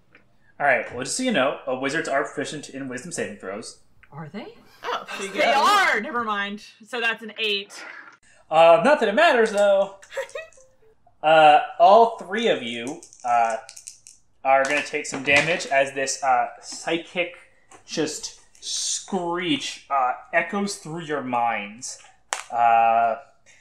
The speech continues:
Speaker 1: each of you are gonna take nine points of psychic damage.
Speaker 3: Okay.
Speaker 2: Yikes.
Speaker 1: Uh, and then the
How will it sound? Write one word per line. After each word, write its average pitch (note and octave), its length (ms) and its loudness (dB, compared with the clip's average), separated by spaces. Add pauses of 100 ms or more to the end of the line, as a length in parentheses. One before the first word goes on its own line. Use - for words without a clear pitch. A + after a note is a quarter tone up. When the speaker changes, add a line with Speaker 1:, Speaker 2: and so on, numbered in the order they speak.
(220)
Speaker 1:
each E3+ 140 -2
of - 60 -6
you G#3+ 40 -4
are - 40 -4
gonna G3 100 -4
take D3+ 120 -12
nine D#3+ 340 0
points G3 280 -6
of G3+ 80 -8
psychic - 300 -4
damage. E3 440 -4 (120)
Speaker 3:
Okay. G#3 120 -8 (420)
Speaker 2:
Yikes. - 720 -12 (340)
Speaker 1:
Uh, C#3+ 440 6
and D#3 180 -2
then F#3+ 380 4 (280)
the E3 540 -8